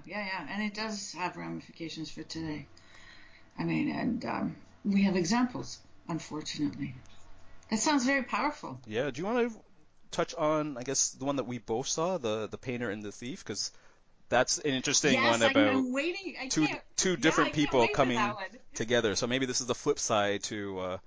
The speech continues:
Speaker 2: to Stateless. Instead of
Speaker 1: <laughs>
Speaker 2: bringing people apart, this one finds an odd way of bringing people together.
Speaker 1: It does. I, this is, uh, probably one of the, the oddest things, uh, and most fascinating, and I don't know, I've got all sorts of positive adjectives <laughs> for this one.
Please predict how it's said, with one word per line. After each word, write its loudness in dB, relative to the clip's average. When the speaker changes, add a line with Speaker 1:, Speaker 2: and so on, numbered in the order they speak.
Speaker 2:
to -8
Stateless. 2
Instead 2
of 2
Speaker 1:
<laughs> -10
Speaker 2:
bringing 2
people 0
apart, 0
this -8
one -4
finds -2
an -10
odd -2
way -2
of -10
bringing -6
people -8
together. -8
Speaker 1:
It -6
does. -2
I, -2
this -8
is, -10
uh, 0
probably -2
one -2
of -4
the, -4
the -4
oddest 0
things, -2
uh, -2
and 0
most -2
fascinating, 2
and 0
I -2
don't -12
know, -10
I've -6
got 0
all -2
sorts -8
of -10
positive 0
adjectives 0
<laughs> -
for -14
this -2
one. -4